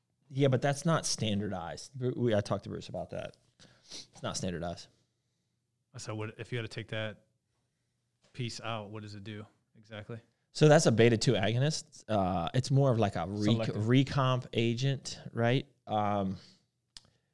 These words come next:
Speaker 1: I like to put pregnenolone in there, but we are gonna be doing a standalone pregnenolone commodity. How do you like about that? That we just
Speaker 3: Yeah,
Speaker 1: placed
Speaker 3: I
Speaker 1: the
Speaker 3: like
Speaker 1: P O
Speaker 3: that
Speaker 1: today.
Speaker 3: better, 'cause
Speaker 1: 'Cause then
Speaker 3: pregnenolone
Speaker 1: some people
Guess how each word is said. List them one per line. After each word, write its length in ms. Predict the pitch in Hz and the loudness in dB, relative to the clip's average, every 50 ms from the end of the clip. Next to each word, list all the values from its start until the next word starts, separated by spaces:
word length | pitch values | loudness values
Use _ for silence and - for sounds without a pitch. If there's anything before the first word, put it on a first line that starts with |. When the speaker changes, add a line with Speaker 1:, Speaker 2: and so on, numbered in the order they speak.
| _ _ _ _ _ _ _ _ _ _ | _ _ _ _ _ _ _ _ _ _
Speaker 1:
I 120 | - - - | -12 -8 -6
like 140 | - 180 - | -6 -4 -2
to 100 | - 160 | -2 -2
put 200 | - - 135 - | 0 0 0 0
pregnenolone 640 | - - 104 101 107 101 104 113 117 120 123 127 | 0 -2 -2 -2 -2 -2 -2 -2 0 0 0 0
in 80 | 131 131 | 0 2
there, 140 | 135 143 139 | 2 0 0
but 240 | 123 - - 101 80 | 0 0 -2 -2 0
we 140 | 110 110 104 | 0 0 2
are 220 | 87 123 143 156 | 2 2 2 2
gonna 160 | 170 170 147 | 2 0 0
be 100 | 120 110 | 0 -2
doing 380 | 107 107 107 110 107 104 104 92 | -2 -4 -4 -4 -4 -4 -6 -8
a 80 | 101 | -8
standalone 580 | 104 - - 107 104 104 101 101 104 101 101 98 | -10 -8 -8 -6 -6 -4 -2 0 0 0 -2 -2
pregnenolone 640 | - - 101 98 101 98 101 101 98 98 98 98 87 | -4 -4 -4 -4 -4 -4 -4 -4 -4 -4 -4 -6 -8
commodity. 540 | - - 98 98 95 90 92 87 82 - - _ _ _ - | -8 -8 -6 -6 -6 -6 -8 -10 -12 -16 -18 _ _ _ -16
How 60 | 104 | -14
do 60 | 107 | -12
you 60 | 104 101 | -12 -12
like 120 | 104 - | -14 -14
about 200 | _ - 104 - | _ -14 -12 -8
that? 100 | 98 98 | -6 -6
That 140 | - - - | -4 -4 -4
we 80 | 107 | -4
just 160 | 110 120 110 120 | -4 -4 -2 -2
Speaker 3:
Yeah, 80 | 113 | 0
Speaker 1:
placed 120 | 107 107 107 | 0 2 2
Speaker 3:
I 40 | |
Speaker 1:
the 60 | 107 110 | 4 4
Speaker 3:
like 60 | 107 104 | 4 4
Speaker 1:
P 20 | |
O 40 | 98 | 2
Speaker 3:
that 80 | 113 107 | 0 -2
Speaker 1:
today. 100 | 98 98 | -2 -4
Speaker 3:
better, 140 | 98 - - - | -4 -6 -8 -4
'cause 260 | - 151 139 120 - - - | 0 0 0 0 -2 -10 -8
Speaker 1:
'Cause 120 | - 143 143 | -2 0 4
then 20 | 170 151 | 4 6
Speaker 3:
pregnenolone 140 | 165 165 135 | 6 6 6
Speaker 1:
some 160 | - 190 | 6 6
people 40 | 190 | 6